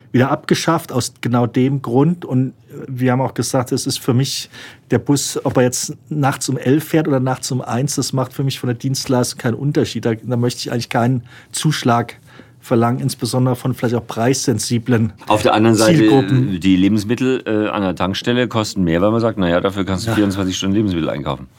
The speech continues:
Speaker 1: Ja, wobei, da, da kann ich, die kann ich mal tags über kaufen, auch wenn ich sie nachts essen möchte. Aber wenn ich nachts um drei im Bus fahre, von
Speaker 2: Kann
Speaker 1: A nach
Speaker 2: ich
Speaker 1: B
Speaker 2: nicht.
Speaker 1: wollen, kann ich mich nicht morgens um elf in den Bus setzen.
Speaker 2: Ja, ja, verstehe.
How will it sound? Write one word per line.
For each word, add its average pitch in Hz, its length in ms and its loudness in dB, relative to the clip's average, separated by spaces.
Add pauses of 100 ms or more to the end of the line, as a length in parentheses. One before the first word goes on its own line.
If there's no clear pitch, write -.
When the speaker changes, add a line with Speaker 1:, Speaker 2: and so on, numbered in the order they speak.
Speaker 1:
Ja, 123 300 4
wobei, 135 460 2 (420)
da, 127 180 2
da 135 220 0
kann 143 220 0
ich, 131 100 -4
die 135 260 -4
kann 139 160 0
ich 135 120 -2
mal 135 120 2
tags - 300 -2
über 151 220 0
kaufen, 135 360 0
auch 127 120 0
wenn 127 80 0
ich 123 60 -8
sie 131 60 0
nachts 127 320 0
essen 147 380 0
möchte. 123 300 0
Aber 120 100 -4
wenn 131 60 -2
ich 120 100 -6
nachts 127 240 -2
um 131 100 -2
drei 135 260 0
im 127 80 -2
Bus 143 240 -2
fahre, 147 340 0 (800)
von - 140 -10
Speaker 2:
Kann - 180 4
Speaker 1:
A - 80 4
nach 156 100 4
Speaker 2:
ich 110 80 4
Speaker 1:
B 160 60 6
Speaker 2:
nicht. 165 100 4
Speaker 1:
wollen, 160 140 4
kann 165 140 2
ich 170 120 -2
mich 160 160 -2
nicht 156 240 0 (260)
morgens 160 480 2
um 156 120 -2
elf 160 280 2
in - 100 0
den 143 100 2
Bus 139 240 0
setzen. 127 320 0
Speaker 2:
Ja, 85 180 2
ja, 69 60 -10
verstehe. 82 520 -4